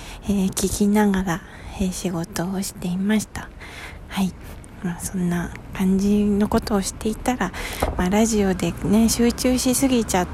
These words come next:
たみたいで、なんか、すごい、なんだろうな、存在感がなかったのかな。うん、本当に、多分存在感がなくて、あの、まあ、私ともう一人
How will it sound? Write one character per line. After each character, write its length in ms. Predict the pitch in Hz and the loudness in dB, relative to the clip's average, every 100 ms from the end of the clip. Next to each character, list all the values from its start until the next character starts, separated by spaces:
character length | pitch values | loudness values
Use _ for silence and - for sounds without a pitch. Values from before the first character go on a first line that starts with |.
| - | -2
た 240 | 185 185 156 - - | 2 4 2 -4 -4
み 160 | 185 185 | -2 0
た 180 | 185 175 | 2 2
い 100 | 175 | 4
で、 320 | 208 208 190 - - - - | 4 4 2 -4 -8 -8 0
な 100 | 214 | 4
ん 40 | 202 | 4
か、 280 | 170 165 - - - - - | 6 4 2 -6 -8 -8 -2
す 180 | - | 2
ご 180 | 214 220 | 8 10
い、 220 | 196 175 - - - - 208 | 10 6 0 -8 -10 -4 2
な 80 | |
ん 80 | 208 | 4
だ 140 | 196 175 | 4 2
ろ 100 | 165 | 2
う 40 | |
な、 260 | 185 226 - - - - | 4 4 2 -4 -6 -2
存 280 | - 220 220 | 4 6 8
在 220 | 254 247 | 8 6
感 320 | - 190 180 | 6 6 6
が 80 | 180 | 4
な 160 | 208 | 4
か 120 | - 202 | 2 -2
っ 20 | |
た 200 | - 170 | -2 0
の 120 | 170 | 0
か 160 | - 165 | 0 2
な。 320 | 202 214 - - | 6 4 2 0
う 40 | 190 | 2
ん、 200 | 190 185 - | 4 2 2
本 140 | 214 | 2
当 140 | - 220 | 6 6
に、 260 | 208 208 - - - - - | 8 6 0 -8 -8 -10 -4
多 100 | 202 | 0
分 180 | 190 170 | 2 2
存 260 | 175 196 208 | 2 4 6
在 180 | 220 214 | 4 4
感 220 | 185 175 | 2 4
が 80 | 175 | 6
な 220 | 196 214 | 6 6
く 100 | - | 2
て、 400 | - 262 240 196 175 - | 4 6 8 6 2 0
あ 200 | 190 185 | 4 6
の、 320 | 180 180 180 180 180 180 - - - - - - - - - | 8 8 8 6 2 0 -2 -2 -2 -2 -2 -2 -4 -4 2
ま 140 | 202 185 | 6 6
あ、 60 | - | 6
私 340 | 208 180 254 - | 4 6 4 6
と 100 | 247 | 8
も 160 | 240 | 10
う 60 | 254 | 10
一 240 | 247 262 | 8 4
人 280 | 226 196 170 | 4 4 2